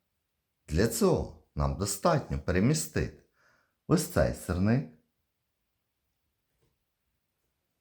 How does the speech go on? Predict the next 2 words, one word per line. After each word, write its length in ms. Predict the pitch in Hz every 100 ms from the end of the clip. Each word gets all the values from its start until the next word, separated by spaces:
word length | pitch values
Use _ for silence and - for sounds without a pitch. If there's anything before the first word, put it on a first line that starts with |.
| _ _ _ _ _ _ _ _ _ _ _ _ _ -
ось 400 | 87 120 - -
сюди. 440 | 135 110 73 -